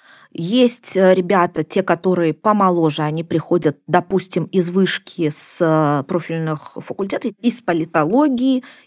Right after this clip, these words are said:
из журналистики, из коммуникаций. Но в классическом варианте это все-таки журналистика, потому что,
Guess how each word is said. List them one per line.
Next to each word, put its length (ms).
из 140
журналистики, 1300
из 180
коммуникаций. 1160
Но 840
в 80
классическом 500
варианте 720
это 200
все-таки 460
журналистика, 800
потому 360
что, 220